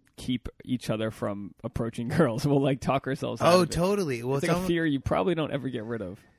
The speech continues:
Speaker 2: Well, the, I think having a, having a wingman, I think that there's, there's, like, a, an interesting, I think, uh, description of it, or, like, the reality of a wingman is basically he better be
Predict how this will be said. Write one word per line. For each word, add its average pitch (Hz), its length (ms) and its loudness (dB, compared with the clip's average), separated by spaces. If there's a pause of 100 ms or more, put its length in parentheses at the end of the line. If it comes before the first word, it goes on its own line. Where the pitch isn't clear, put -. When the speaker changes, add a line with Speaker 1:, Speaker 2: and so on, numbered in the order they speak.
(140)
Speaker 2:
Well, 156 200 0
the, 151 140 -6
I 135 120 -4
think 165 300 -6
having 143 340 -6
a, 101 360 -10
having 127 340 -6
a 104 60 -4
wingman, 101 560 -6
I 90 100 -6
think 92 200 -10
that 90 120 -8
there's, 90 260 -12
there's, 90 260 -10
like, 90 220 -8
a, 85 320 -10 (240)
an 92 140 -10
interesting, 92 840 -8 (260)
I 85 180 -14 (180)
think, 85 340 -12
uh, 82 480 -16 (320)
description 95 640 -8
of 85 140 -8
it, 85 80 -10
or, 95 120 -4
like, 117 220 0
the 127 100 -2
reality 123 560 -2
of 110 100 -2
a 104 60 -4
wingman 104 420 -4
is 90 120 -6
basically 110 680 -6 (260)
he 135 120 -4
better 175 260 0
be 110 360 -4